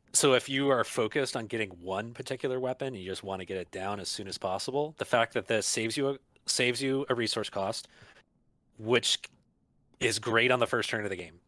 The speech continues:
Being able to spend zero instead of spend one, uh, is actually pretty valuable on, you know, in the early game. And the fact that you can save an action to play the weapon, I think, I think this makes it actually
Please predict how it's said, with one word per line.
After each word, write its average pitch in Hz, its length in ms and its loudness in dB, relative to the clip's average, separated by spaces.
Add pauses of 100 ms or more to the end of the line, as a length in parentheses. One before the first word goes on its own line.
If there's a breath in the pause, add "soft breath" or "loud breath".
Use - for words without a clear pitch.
(300)
Being 98 200 -8
able 92 200 -4
to 95 220 -6 (240)
spend 107 440 -2
zero 95 380 0
instead 90 300 -4
of 90 160 -6
spend 90 300 -8
one, 95 380 -10 (120)
uh, 104 100 -8 (220)
is 95 200 -8 (160)
actually 101 560 0
pretty 98 360 -6 (280)
valuable 92 560 -8 (320)
on, 87 300 -6 (200)
you 110 80 -4
know, 95 80 -4
in 90 80 -10
the 92 140 -10
early 92 240 -8
game. 87 320 -12 (440 loud breath)
And 131 140 0
the 131 40 2
fact 139 180 2
that 170 80 0
you 139 80 0
can 117 240 -4
save 113 300 2
an 110 60 0
action 104 320 -4
to 95 60 -10
play 98 320 -6
the 117 100 -2
weapon, 165 460 -2 (420 soft breath)
I 104 80 -12
think, 95 200 -16 (420)
I 117 80 0
think 120 140 4
this 127 180 2
makes 117 180 0
it 113 60 2
actually 98 360 -4